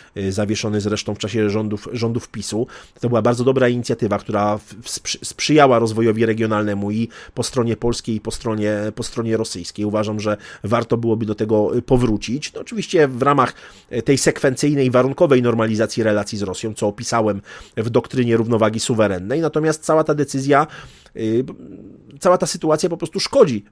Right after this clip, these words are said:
relacjom polsko-rosyjskim. Y, powoduje, y, jakby degenerowanie się relacji, y, między naszymi krajami i niestety obawiam się, że tutaj jest, y, wina po stronie,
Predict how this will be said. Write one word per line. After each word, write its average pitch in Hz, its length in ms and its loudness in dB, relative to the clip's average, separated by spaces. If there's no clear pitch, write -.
relacjom 135 460 4
polsko-rosyjskim. 123 840 -2
Y, 123 400 -2
powoduje, 151 500 4
y, 147 120 0
jakby 135 200 0
degenerowanie 139 640 4
się 120 140 -2
relacji, 107 420 0
y, 98 80 -4
między 117 260 -2
naszymi 110 340 -4
krajami 110 560 0
i 185 40 -6
niestety 170 600 2
obawiam 147 380 2
się, 151 160 -2
że 135 120 -2
tutaj 123 340 0
jest, 123 300 0
y, 110 260 -2
wina 117 300 0
po 120 120 -6
stronie, 117 420 -2